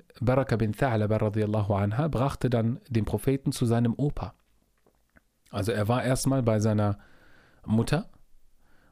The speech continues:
und dann wurde er von seinem Opa, ähm, weiter aufgezogen. Und bei seinem Opa, äh, ähm,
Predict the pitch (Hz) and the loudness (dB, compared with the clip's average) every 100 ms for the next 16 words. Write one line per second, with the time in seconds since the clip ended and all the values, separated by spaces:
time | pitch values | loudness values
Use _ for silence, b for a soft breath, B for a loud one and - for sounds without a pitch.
0 | b 117 113 113 113 - 110 117 120 - | b 0 2 2 -2 -2 0 2 2 0
1 | 113 110 107 104 b b b b b - | 0 0 0 -4 b b b b b -8
2 | - 110 107 - 104 113 110 110 - 123 | -2 0 0 -2 0 2 2 0 0 2
3 | - 139 220 - - _ _ _ _ _ | 2 0 -4 -10 -20 _ _ _ _ _
4 | _ - 117 107 107 107 110 110 110 113 | _ -4 0 2 0 -2 0 2 2 2
5 | 117 107 104 104 110 - 123 123 - 120 | 2 2 0 0 -4 -2 0 0 0 0
6 | - 127 175 214 _ _ _ _ b b | 0 -2 -4 -8 _ _ _ _ b b
7 | b b b b b 127 120 113 110 - | b b b b b 0 2 2 0 -2
8 | 117 117 120 117 - 165 160 156 151 - | 0 2 2 2 0 2 2 2 0 0
9 | 123 123 123 117 113 113 113 110 | 0 0 0 2 2 2 0 0